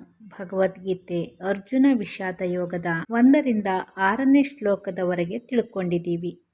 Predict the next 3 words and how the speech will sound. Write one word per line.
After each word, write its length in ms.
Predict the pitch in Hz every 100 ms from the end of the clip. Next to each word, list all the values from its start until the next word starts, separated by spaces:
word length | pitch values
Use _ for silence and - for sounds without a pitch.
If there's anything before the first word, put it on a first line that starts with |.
| _
ಇವತ್ತು 760 | 196 190 _ 208 185 185 - _ _ _ _ -
ಏಳರಿಂದ 640 | 220 240 294 285 233 190 175 165 - _ _ _ -
ಹನ್ನೊಂದರವರೆಗಿನ 960 | 214 233 285 294 240 202 180 180 185